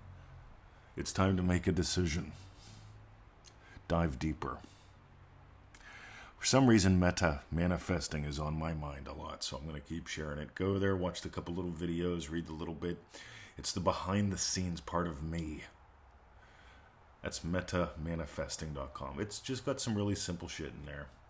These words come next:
Really quick, garden hose. I'm sorry. Three ways you can live.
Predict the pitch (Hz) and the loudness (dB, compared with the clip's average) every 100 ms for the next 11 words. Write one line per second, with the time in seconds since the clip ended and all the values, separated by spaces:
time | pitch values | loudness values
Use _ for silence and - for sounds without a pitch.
0 | - - 98 101 - 104 104 - - 92 | -14 -2 2 2 2 0 -2 -8 -2 0
1 | 92 87 87 90 85 - - - - - | 2 2 2 4 2 -4 -12 -20 -20 -20
2 | - 95 - 73 71 - - - - - | -12 -6 -4 -4 -6 -12 -20 -20 -20 -20
3 | - - - - - - - - - - | -20 -20 -20 -20 -20 -20 -20 -18 -18 -20
4 | - - 160 147 135 107 104 107 104 104 | -6 10 12 12 12 10 8 8 8 8
5 | 82 | 6